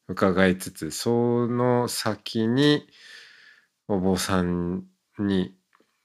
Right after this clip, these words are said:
ちょっと、心が向いていくっていう、その、いきさつというか、プロセスも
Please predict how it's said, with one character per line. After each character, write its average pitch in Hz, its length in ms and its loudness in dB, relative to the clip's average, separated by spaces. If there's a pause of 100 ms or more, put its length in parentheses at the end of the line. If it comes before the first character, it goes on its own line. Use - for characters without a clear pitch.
(140)
ち - 80 -8
ょ 87 40 -6
っ 82 40 -8
と、 - 420 -12 (2500)
心 104 340 2
が 87 120 2
向 85 140 -2
い 82 60 -4
て 87 140 -2
い 85 100 0
く 92 120 -6
っ - 40 -4
て - 200 -16
い - 120 -12
う、 - 60 -14
そ - 200 -10
の、 - 240 -14 (1600)
い 92 120 -6
き - 140 -2
さ 101 200 2
つ - 160 -4
と - 80 -10
い - 60 -8
う - 20 -12
か、 - 160 -18
プ - 160 -8
ロ 95 100 -2
セ - 160 -4
ス - 160 -8
も - 160 -14